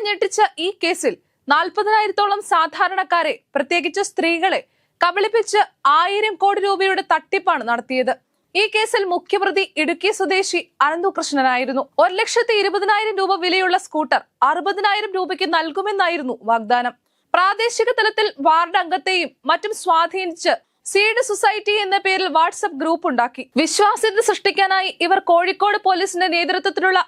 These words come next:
ക്ഷേമനികേതനിൽ തയ്യൽ ക്ലസ്റ്റർ തുടങ്ങിയിരുന്നു. കണ്ണൂർ പോലീസ് സഹകരണ സംഘവുമായി സഹകരിച്ച് സ്കൂൾ കിറ്റ് വിതരണവും നടത്തിയിരുന്നു. തട്ടിപ്പുമായി ബന്ധപ്പെട്ട് പന്ത്രണ്ട് ഇടങ്ങളിലായിരുന്നു ഇ ഡി റെയ്ഡ് നടത്തിയത്. കേസിലെ ഒന്നാം പ്രതി അനന്തകൃഷ്ണൻ,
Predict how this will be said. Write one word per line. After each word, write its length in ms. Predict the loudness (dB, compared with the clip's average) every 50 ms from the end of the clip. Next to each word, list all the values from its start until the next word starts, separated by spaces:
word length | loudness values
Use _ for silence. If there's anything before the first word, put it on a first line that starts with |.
| _ -10
ക്ഷേമനികേതനിൽ 840 | -4 -2 0 0 0 0 -2 -2 0 0 0 0 0 0 -2 -2 -4 -2 -2 -2
തയ്യൽ 260 | 0 0 0 -2 -2 -2 0
ക്ലസ്റ്റർ 280 | -2 -2 0 -2 -4 -2 0
തുടങ്ങിയിരുന്നു. 500 | 0 0 0 0 0 -2 -2 0 -2 -4 -4 _ _ _ _ _ 0 0
കണ്ണൂർ 280 | 0 0 0 0 0 2 2
പോലീസ് 380 | 0 0 2 0 0 0 0 -2 0 0
സഹകരണ 380 | 0 0 0 -2 0 0 0 0 0 0
സംഘവുമായി 480 | -2 -2 0 -2 0 2 2 0 0 0 0
സഹകരിച്ച് 480 | -2 -2 -2 -2 -2 -2 -2 0 -2 -2 -2 -4 -8
സ്കൂൾ 240 | -4 0 2 2 2 0
കിറ്റ് 200 | -2 -2 -2 0 0 0
വിതരണവും 420 | 0 0 0 0 0 0 0 -2 -2 -4
നടത്തിയിരുന്നു. 500 | -4 -4 -4 -4 -4 -2 -2 -2 -2 -4 -6 _ _ _ _ _ 0 0
തട്ടിപ്പുമായി 640 | 0 0 _ -4 -2 0 0 2 2 2 2 2 0 0
ബന്ധപ്പെട്ട് 440 | 0 0 0 0 -2 -2 0 0 -2 0 2 0
പന്ത്രണ്ട് 480 | 0 0 0 -2 -2 -2 0 0 0 0
ഇടങ്ങളിലായിരുന്നു 640 | 0 0 0 0 0 0 0 0 -2 -4 -6 -8 -8 -6 -4 -2
ഇ 20 | -2 0 0
ഡി 60 | -2 -4 -2 0 0
റെയ്ഡ് 220 | 2 2 0 0 0 -2
നടത്തിയത്. 420 | -2 -2 -2 -2 -2 0 0 -2 -4 _ _ _ _ _ -2
കേസിലെ 340 | 0 0 0 0 0 0 0 0 0 0 -2
ഒന്നാം 280 | 0 2 0 0 0 0
പ്രതി 220 | -2 -2 -2 -2 -2 0 -2 -2
അനന്തകൃഷ്ണൻ, 600 | -2 -2 -2 -4 -4 -4 -6 -6 -4 -4 -4